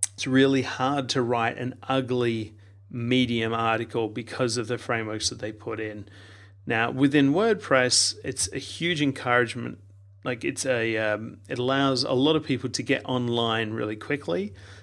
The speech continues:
but it's very easy to create unattractive WordPress or difficult to read WordPress sites. And it's, it's not what we're after. We want the content to be easy to consume and to look great.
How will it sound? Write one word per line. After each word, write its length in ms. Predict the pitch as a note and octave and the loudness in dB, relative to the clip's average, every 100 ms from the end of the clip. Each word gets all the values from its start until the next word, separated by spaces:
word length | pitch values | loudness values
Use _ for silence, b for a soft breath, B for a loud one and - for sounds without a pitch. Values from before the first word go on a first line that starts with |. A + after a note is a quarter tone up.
| B | B
but 100 | C3 | -2
it's 140 | B2 B2 | -2 -2
very 380 | A#2+ C3+ C#3 C3+ | 4 6 6 6
easy 580 | E3+ G#3 G3 B2 A2+ | 2 -2 0 -2 -2
to 160 | G#2+ B2+ | -4 -6
create 600 | - B2 A2+ A2+ A#2 - - | -6 -4 -2 -2 -2 -6 -8
unattractive 1160 | C3+ B2+ C3 C3 - A2+ A2 - A2 G#2 G#2 - | -2 0 0 0 0 0 -2 -4 -4 -4 -8 -16
WordPress 840 | - A2+ A#2+ A#2 A2 - A2+ G#2+ - | -12 -2 0 0 -2 -4 -4 -4 -4
or 140 | A2+ | -4
difficult 760 | G#2+ - C#3+ D3+ D3 C#3 C3 - | 0 4 4 2 0 0 0 -2
to 160 | - A#2 | -4 -2
read 460 | A#2 A2+ G#2+ G#2 - b b - | -2 -4 -4 -8 -14 b b -2
WordPress 440 | G2+ D3 B2 G#2+ | 0 0 -2 -4
sites. 480 | - A#2 G2+ - - B B B | -2 -4 -6 -6 -8 B B B
And 160 | C3+ C3 | -2 0
it's, 240 | - - - - - | -2 -2 -8 -20 -10
it's 200 | - C3 | -4 0
not 200 | D3 D3+ | 2 2
what 240 | C#3 C3+ - - - - | 4 2 0 -16 -20 -2
we're 220 | C#3+ F3 | 2 4
after. 340 | G#3 - B2+ | 2 -2 0
We 140 | A2+ A#2+ | 2 0
want 220 | A#2+ A#2 | 0 -4
the 80 | A#2 | -6
content 440 | A#2+ A#2+ A#2+ A2+ | -4 -4 -4 -8
to 100 | - | -8
be 220 | A2 - | -8 -4
easy 220 | C3 B2 A2+ | -4 -4 -8
to 120 | - | -8
consume 640 | A#2+ C3 - A3 G#3 E3+ | -4 -2 0 2 2 2
and 100 | B2+ | -2
to 140 | - | -2
look 240 | A2+ A2+ - | -4 -4 -6
great. 420 | A#2 A#2 A#2 | -4 -4 -4